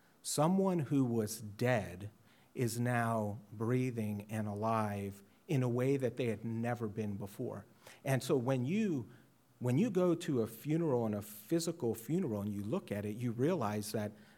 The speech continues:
that loved one is, is never coming back, and you know that intuitively. We don't necessarily see that spiritually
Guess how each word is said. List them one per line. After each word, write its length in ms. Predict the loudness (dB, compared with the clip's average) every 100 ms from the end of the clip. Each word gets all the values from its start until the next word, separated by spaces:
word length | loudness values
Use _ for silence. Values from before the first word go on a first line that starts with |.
| -2
that 320 | 2 2 0 -10
loved 380 | -4 0 0 0
one 200 | 0 2
is, 260 | 0 -4 -8 -2
is 280 | -2 -2 -6
never 400 | -2 0 2 0
coming 300 | -2 -2 -2
back, 300 | 0 -2 -2
and 100 | -2
you 140 | 0 0
know 440 | 0 2 4 4
that 280 | 4 0 -2
intuitively. 920 | -4 -2 -2 -2 -4 -8 -14 -14 -18 -20 _ _ -20 -14
We 160 | 0 2
don't 220 | 4 2
necessarily 800 | 2 0 0 -2 0 2 0 0
see 560 | -2 -6 -6 -2 -2 -2
that 460 | -2 -2 -2 -6 -8
spiritually 1000 | -8 -4 -2 -2 -6 -12 -10 -8 -10